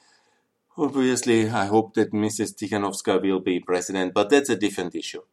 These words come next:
South Korea, I have already talked, uh, it's, uh, thirty-three. Now we come to another good success story, that's Kazakhstan, ninety-four.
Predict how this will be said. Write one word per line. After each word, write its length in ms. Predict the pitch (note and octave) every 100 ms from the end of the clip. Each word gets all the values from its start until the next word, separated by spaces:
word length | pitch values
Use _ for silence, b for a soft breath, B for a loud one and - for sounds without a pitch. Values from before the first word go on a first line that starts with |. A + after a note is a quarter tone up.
| _ _ _ _
South 280 | - A2+ -
Korea, 520 | A#2 A2 B2+ D3+ D3 -
I 140 | A2
have 380 | A2 A2+ A2 -
already 480 | G#2 F#2+ G2 F#2 F#2+
talked, 420 | F#2+ F#2 F2+ -
uh, 60 | F2+
it's, 380 | F2+ F#2+ F#2+ -
uh, 160 | F#2+ F2+
thirty-three. 760 | G#2 F#2 F2+ D#2 F2+ G2+ F3 G#3+ b b b
Now 280 | B2 D#3+ G3
we 140 | F3
come 320 | E3 D3+ E3 C#3+
to 120 | C#3+
another 340 | C3 B2+ C3
good 240 | A2 C3+ C3+
success 420 | A#2+ - A2+ -
story, 380 | C3 B2+ C3+ B2
that's 300 | A#2+ B2 -
Kazakhstan, 800 | A2+ - D#3+ - G2+ F2+ F#2 -
ninety-four. 840 | A2 C3 D#3+ D#3+ G#2 - E2+ -